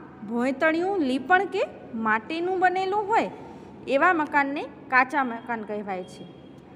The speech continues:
પાકા મકાનની વાત કરીએ તો જે મકાનની દિવાલો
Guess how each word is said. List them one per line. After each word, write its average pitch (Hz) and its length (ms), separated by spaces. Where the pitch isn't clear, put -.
પાકા 262 420
મકાનની 370 480
વાત 330 260
કરીએ 277 320
તો 370 80
જે 285 200
મકાનની 330 640
દિવાલો 233 400